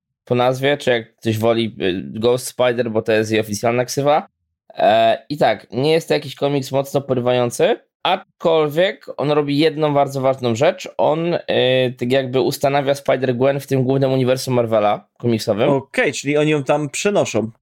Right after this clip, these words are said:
Speaker 1: Tak, bo ona, wiadomo, ona sobie była z doskoku, bo ona była, y, normalnie jest z alternatywnej rzeczywistości, z ziemi, nie pamiętam, której w tym momencie, chyba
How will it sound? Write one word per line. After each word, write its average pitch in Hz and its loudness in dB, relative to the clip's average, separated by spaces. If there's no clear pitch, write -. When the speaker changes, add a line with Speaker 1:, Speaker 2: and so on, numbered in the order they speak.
Speaker 1:
Tak, 98 0
bo 135 0
ona, 160 2
wiadomo, 151 2
ona 135 2
sobie 135 -4
była 135 2
z 120 -8
doskoku, 143 0
bo 160 -2
ona 143 2
była, 135 2
y, 120 0
normalnie 135 0
jest - -2
z 120 0
alternatywnej 127 -2
rzeczywistości, 135 -2
z 107 -6
ziemi, 131 0
nie 127 0
pamiętam, 117 0
której 87 -2
w - -10
tym 90 -10
momencie, 90 -4
chyba 101 -4